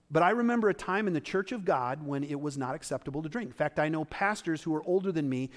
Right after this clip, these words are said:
that would marry people and not ever go to the reception because they did not want to know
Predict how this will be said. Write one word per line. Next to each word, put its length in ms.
that 120
would 260
marry 480
people 480
and 220
not 300
ever 260
go 200
to 60
the 100
reception 600
because 280
they 140
did 260
not 240
want 240
to 40
know 580